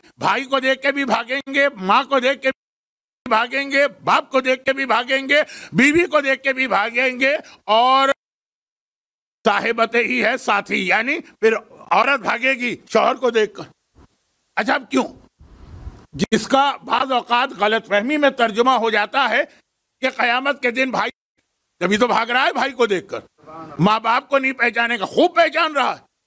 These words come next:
इसीलिए भाग रहा है। अगर नहीं पहचानता तो भा-, नहीं भागता।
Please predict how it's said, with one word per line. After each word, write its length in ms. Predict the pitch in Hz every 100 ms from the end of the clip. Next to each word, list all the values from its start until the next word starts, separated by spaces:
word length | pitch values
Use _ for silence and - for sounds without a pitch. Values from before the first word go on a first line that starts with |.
| _ _ -
इसीलिए 400 | 214 294 349 381
भाग 300 | 277 269 254
रहा 120 | 240
है। 60 | 196
अगर 160 | 190
नहीं 160 | 202 269
पहचानता 680 | 277 233 240 240 240 320 359
तो 300 | - - 247
भा-, 280 | 202 220 208
नहीं 180 | 247 330
भागता। 380 | 294 277 233